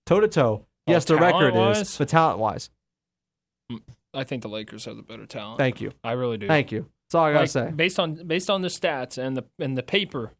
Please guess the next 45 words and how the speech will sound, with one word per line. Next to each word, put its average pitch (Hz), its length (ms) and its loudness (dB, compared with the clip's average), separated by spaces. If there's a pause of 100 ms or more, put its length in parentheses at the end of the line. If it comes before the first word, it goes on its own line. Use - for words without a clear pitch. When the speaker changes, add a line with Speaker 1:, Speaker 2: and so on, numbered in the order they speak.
(520)
Speaker 2:
yes. 117 440 -8 (180)
But 139 220 -2 (560)
based 147 200 0
on 160 80 2
the 143 80 -4
results, 135 540 -2
no. 120 240 -4 (500)
<laughs> 196 80 -8 (420)
This 160 120 -2
Speaker 1:
That's 214 160 2
a 165 40 0
Speaker 2:
year, 151 240 2
anyway. 113 400 -8 (200)
This 165 260 0
year. 117 280 -6 (520)
But 175 80 4
Speaker 1:
Yeah. 185 200 4 (120)
Speaker 2:
it's 175 80 -2
probably 226 240 2
because 202 240 -6 (540)
I 156 60 -6
think 208 200 -6
that 190 120 -6
they're 180 100 -4
just 170 180 -10
playing 175 500 -4
better. 160 380 -2 (380)
Like, 135 420 -6 (380)
they're 147 120 0
playing 170 440 -2
up 147 140 -6
to 160 100 -10
their 151 80 -4
potential. 147 380 -8
Speaker 1:
With 143 120 2
the 139 60 0
Minnesota 156 380 4
Speaker 2:
And 151 120 4
the, 180 60 8
and 175 80 2
the 175 40 4
Speaker 1:
Timberwolves, 175 320 6
Speaker 2:
Lakers 160 380 2
are 165 60 -2
not. 165 320 -2